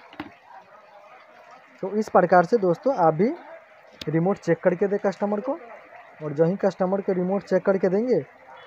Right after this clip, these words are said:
तो आपके पास कंप्लेन नहीं आएगा दोस्तों। कस्टमर से भी मेरा विशेष गुजारिश रहेगा कि कभी भी रिमोट ले तो चेक करके ले,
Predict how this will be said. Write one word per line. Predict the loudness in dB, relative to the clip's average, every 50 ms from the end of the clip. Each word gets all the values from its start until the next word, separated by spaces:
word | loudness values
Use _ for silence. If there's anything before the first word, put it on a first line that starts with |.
| -20 -10 -2
तो | 0 2 2 4 2 2 0 -4 -10 -18 -20 -20 -20 -20 -20 _ -20 -20 -20 _ -20 -20 -20 -20 -20 -20 -20 -20 -20 -20 _ -20 -20 -20 -20 -20 -20 -20 -12 -10
आपके | -10 -4 -2 -2
पास | -2 -2 -4 -2
कंप्लेन | -2 -2 -2 0 -2 -2 0
नहीं | 0 -2 0 2 2
आएगा | 2 2 4 2 2
दोस्तों। | 2 2 0 0 -6 -10 -10 -10 -14 -20 -20 -20 -20 -20 -20 -20 -18 -18
कस्टमर | -14 -8 -8 -6 -6 -8 -8
से | -8 -8
भी | -6 -6
मेरा | -6 -6 -4 -4
विशेष | -4 -6 -6 -6 -6 -8 -4 -4
गुजारिश | 0 2 2 2 2 -2 -2 0
रहेगा | 2 2 4 2 2 0 -6 -8 _ _ -20 -20 -20 -14 -8 -8
कि | -8 -8 -6 _
कभी | 2 2 4 4
भी | 2 0 0
रिमोट | 0 2 0 0 0 0 0
ले | -2 -2
तो | -2 -2 -4
चेक | -2 0 -2 2 2
करके | 2 2 2 0 0 0
ले, | 0